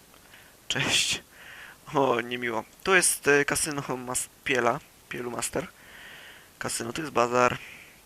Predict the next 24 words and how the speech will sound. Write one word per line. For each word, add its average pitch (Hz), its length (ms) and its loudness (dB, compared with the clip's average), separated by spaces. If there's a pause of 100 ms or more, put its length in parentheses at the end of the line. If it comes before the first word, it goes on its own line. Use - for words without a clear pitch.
(500)
Tu - 100 -8
jest 123 140 -6
dom 123 120 -4
założyciela, 127 680 -2 (300)
czyli 117 300 -4
Juneza. 143 520 4 (1040)
Junez 123 300 -2
Podłoga 127 500 0 (120)
P - 200 8
L. 135 420 12 (640)
Tu - 140 -2
jest 143 140 0
dom 127 120 0
Ayoshiego. 127 800 4 (1160)
Tu 151 100 -8
gdzieś 135 180 -2
jest 127 280 -2
jeszcze 131 220 4
dom 127 180 -2
Chudego, 139 720 4 (800)
który - 220 -16
niestety 131 280 -2
został 120 320 -4
zniszczony. 135 800 -4